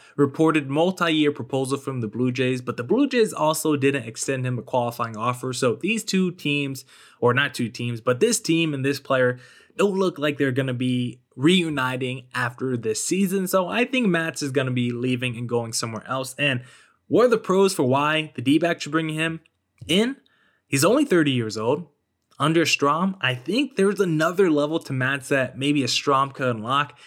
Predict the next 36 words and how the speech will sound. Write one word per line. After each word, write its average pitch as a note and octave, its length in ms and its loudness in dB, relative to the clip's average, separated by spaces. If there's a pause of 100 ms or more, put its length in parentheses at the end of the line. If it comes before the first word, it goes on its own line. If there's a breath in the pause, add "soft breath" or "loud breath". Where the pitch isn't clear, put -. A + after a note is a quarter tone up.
(100)
He D#3+ 80 2
had E3+ 100 4
a - 20 -10
three D3 320 4
eight D3+ 180 -2
two D3 280 2
E C3+ 120 0
R C3 140 2
A B2+ 60 0
this A2 160 -6
past C#3 360 -6
season, C3+ 440 0
three C3+ 300 2
seven C3+ 380 -2
nine B2+ 340 -2
F B2+ 200 -8
I A#2+ 120 -2
P, C3+ 420 0 (280 loud breath)
two G3 180 4
point D#3 340 0
eight C#3+ 180 0
percent B2+ 420 -2 (140)
home D3 360 -2
run C3 180 2
percentage, C3 600 -4 (540 loud breath)
extra D#3+ 300 2
base D3 260 2
hit D3+ 180 -2
percentage, C#3 720 -4 (640)
uh, C3+ 360 4
or D3+ 140 2
excuse E3 280 2
me, G#2 180 -6 (840)
his D3 120 4
two F3+ 220 2
point E3 240 0